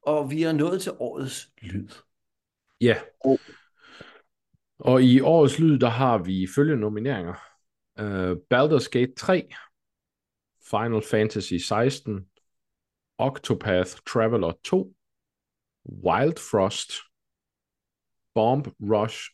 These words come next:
Speaker 2: Cyberpunk, Hi-Fi Rush, Lies of P og Diablo fire.
Speaker 1: Ja.
Speaker 2: Så det er en, øh, en bred vifte, må man sige,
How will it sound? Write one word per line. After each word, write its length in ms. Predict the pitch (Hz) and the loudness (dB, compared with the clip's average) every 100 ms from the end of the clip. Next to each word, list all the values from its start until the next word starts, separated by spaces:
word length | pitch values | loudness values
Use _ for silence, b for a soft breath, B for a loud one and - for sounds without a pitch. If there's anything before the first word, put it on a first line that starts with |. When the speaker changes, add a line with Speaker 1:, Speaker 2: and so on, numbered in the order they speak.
| - | -16
Speaker 2:
Cyberpunk, 880 | - - 117 135 139 127 117 120 135 - - _ _ _ _ _ _ _ _ _ _ - | -14 -6 -2 0 0 0 -2 -4 -8 -16 -20 _ _ _ _ _ _ _ _ _ _ -2
Hi-Fi 380 | 107 - 92 85 87 127 | -2 0 2 2 4 2
Rush, 460 | 160 - - - _ _ _ _ _ _ _ _ _ _ | 0 -8 -12 -16 _ _ _ _ _ _ _ _ _ _
Lies 400 | 107 113 143 151 | -2 2 2 0
of 100 | 120 - - | -4 -8 -4
P 40 | 123 123 131 127 _ | -2 -2 -4 -8 _
og 360 | 90 98 107 _ - | -6 -6 -10 _ -10
Diablo 460 | 104 - 69 87 | -8 -8 -8 -10
fire. 480 | 82 - 101 80 80 - _ _ _ _ _ _ _ _ _ _ _ _ _ _ _ _ _ _ _ _ _ _ _ _ _ _ | -12 -10 -10 -8 -12 -14 _ _ _ _ _ _ _ _ _ _ _ _ _ _ _ _ _ _ _ _ _ _ _ _ _ _
Speaker 1:
Ja. 140 | 117 92 | -2 0
Speaker 2:
Så 60 | |
det 200 | 101 113 | 2 4
er 100 | 113 | 4
en, 240 | 101 98 92 | 4 2 0
øh, 360 | 90 90 - | 2 2 0
en 120 | 95 | -4
bred 260 | - 143 127 | 0 2 2
vifte, 360 | 107 117 - 85 | 0 -6 -8 -10
må 100 | 78 | -8
man 180 | 85 | -10
sige, 340 | - 85 87 | -8 -8 -8